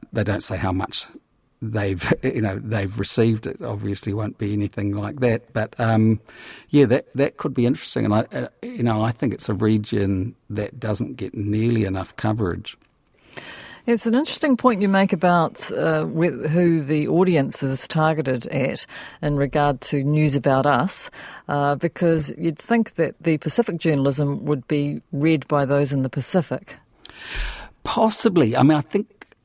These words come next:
Speaker 1: both. I know that when, I remember Michael Field talking to him once when he worked for A F P, and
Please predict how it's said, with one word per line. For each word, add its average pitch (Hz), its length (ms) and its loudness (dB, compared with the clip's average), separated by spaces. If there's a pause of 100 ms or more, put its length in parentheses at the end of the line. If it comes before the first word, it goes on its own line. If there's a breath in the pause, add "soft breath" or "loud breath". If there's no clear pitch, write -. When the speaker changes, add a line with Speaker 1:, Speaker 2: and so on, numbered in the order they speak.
(420)
Speaker 1:
both. 139 720 -2 (140)
I 135 120 4
know 165 280 6
that 160 280 0
when, 139 460 4
I 131 100 0
remember 156 380 4
Michael 143 400 0
Field 131 400 4
talking 113 240 -4
to 110 100 0
him 120 220 4
once 101 240 -2
when 101 140 0
he 107 120 4
worked 107 360 0
for 110 260 0
A 104 300 -2
F - 180 -8
P, 101 640 0 (100)
and 104 580 -2